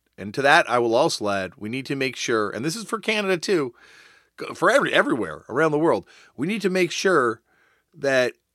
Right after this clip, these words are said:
we do not allow people to take away other people's reproductive rights.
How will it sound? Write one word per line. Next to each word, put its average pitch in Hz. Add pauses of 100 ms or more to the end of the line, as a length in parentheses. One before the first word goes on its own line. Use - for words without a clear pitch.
(160)
we 131
do 135
not 156
allow 139
people 110
to -
take 135
away 120
other 151
people's 92 (1160)
reproductive 117 (560)
rights. -